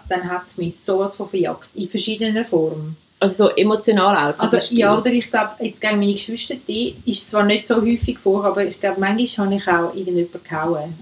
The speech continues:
Speaker 1: einfach, oder ginkert. Aber dann, wenn ich, dann habe ich wirklich rot gesehen.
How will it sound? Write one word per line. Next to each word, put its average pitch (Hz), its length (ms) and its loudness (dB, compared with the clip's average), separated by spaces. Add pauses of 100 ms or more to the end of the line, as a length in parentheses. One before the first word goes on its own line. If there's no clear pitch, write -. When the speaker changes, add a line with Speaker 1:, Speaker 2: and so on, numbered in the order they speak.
Speaker 1:
einfach, 175 280 -6 (280)
oder 175 180 -8 (100)
ginkert. 196 440 -2 (500)
Aber 214 160 0
dann, 247 320 6
wenn 220 160 0
ich, - 160 -4
dann 208 160 0
habe 196 140 2
ich 190 60 0
wirklich 196 300 0
rot 180 240 4
gesehen. - 300 -8